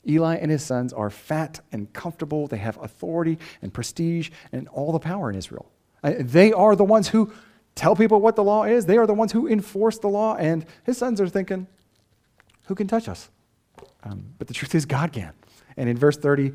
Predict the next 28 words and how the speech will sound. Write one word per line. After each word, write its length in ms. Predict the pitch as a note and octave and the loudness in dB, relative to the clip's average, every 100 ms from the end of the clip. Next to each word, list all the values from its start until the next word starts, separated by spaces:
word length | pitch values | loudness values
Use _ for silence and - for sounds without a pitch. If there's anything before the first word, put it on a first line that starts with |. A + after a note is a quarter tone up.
| - - - | -10 -20 -8
God 340 | A#2 A#2+ A2 _ - | -4 -4 -6 _ -10
does. 320 | G#2 G2+ F2 | -6 -4 -6
He 220 | - C3 - | -10 -12 -8
answers 500 | B2 A#2+ - B2 A2+ _ _ _ | -10 -8 -8 -10 -12 _ _ _
Hannah's 360 | - C3+ C3 A2 | -8 -4 -4 -8
prayer 280 | - F#2+ D#2+ | -12 -12 -12
request 460 | E2 F2+ E2 - _ _ | -14 -14 -14 -18 _ _
for 280 | _ A2 - | _ -12 -10
a 80 | A2 | -10
reversal, 560 | G2+ F2+ F2 E2 - _ _ _ _ _ _ _ | -8 -8 -10 -12 -16 _ _ _ _ _ _ _
for 140 | _ B2 | _ -6
God 240 | A#2+ B2+ | -4 -4
to 60 | A#2+ | -6
change 580 | - - A2 A2 G2+ - | -8 -6 -4 -4 -8 -12
things 400 | D#2+ D2+ - _ - | -14 -14 -18 _ -10
among 240 | F#2 F2 | -10 -10
his 140 | E2+ | -14
people. 340 | - G#2 - F#2 _ _ _ _ _ _ _ _ _ _ | -14 -18 -16 -20 _ _ _ _ _ _ _ _ _ _
And 80 | D3 | -2
you 60 | E3 | 0
want 140 | A3 | 0
to 40 | |
see 140 | - A#3 | 0 0
this, 220 | C3+ G2+ | 0 0
right? 100 | F3 | -2
'Cause 140 | D3+ | -2
in 100 | C#3+ | -2
verse 320 | C3 G#3 A3+ | 0 -2 -2